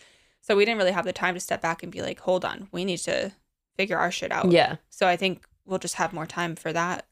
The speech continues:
Speaker 2: Right.
Speaker 1: this
Speaker 2: And
Speaker 1: time
Speaker 2: now you
Speaker 1: around.
Speaker 2: have that time. So
Speaker 1: Right.
Speaker 2: just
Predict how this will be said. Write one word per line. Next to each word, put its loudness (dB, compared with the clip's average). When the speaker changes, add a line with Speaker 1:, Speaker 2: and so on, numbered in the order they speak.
Speaker 2:
Right. 6
Speaker 1:
this 0
Speaker 2:
And 8
Speaker 1:
time 8
Speaker 2:
now 8
you 8
Speaker 1:
around. 8
Speaker 2:
have 4
that 4
time. -2
So 4
Speaker 1:
Right. 4
Speaker 2:
just 0